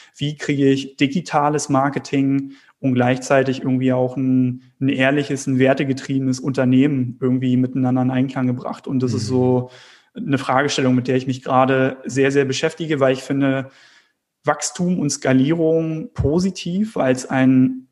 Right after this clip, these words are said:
Speaker 1: mehr Freiheiten geben kann unter Umständen als Unternehmer auch. Und es ist was sehr,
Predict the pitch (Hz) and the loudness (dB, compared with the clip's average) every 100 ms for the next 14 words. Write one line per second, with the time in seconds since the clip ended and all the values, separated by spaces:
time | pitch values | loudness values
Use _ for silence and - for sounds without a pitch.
0 | - 131 156 175 - 143 160 165 151 135 | 0 2 2 0 0 0 2 0 0 -2
1 | 156 180 - 165 165 151 151 151 - 160 | -2 -4 -8 -6 -4 -4 -2 -4 -6 -6
2 | 151 151 135 131 135 135 127 135 170 165 | -4 -4 -4 -6 -4 0 2 0 -2 -4
3 | - 175 170 131 - - 127 - - 127 | -4 -4 -2 -2 -4 -12 -16 -14 -6 -6
4 | 120 - 139 156 156 160 156 156 | -4 2 4 6 6 4 2 0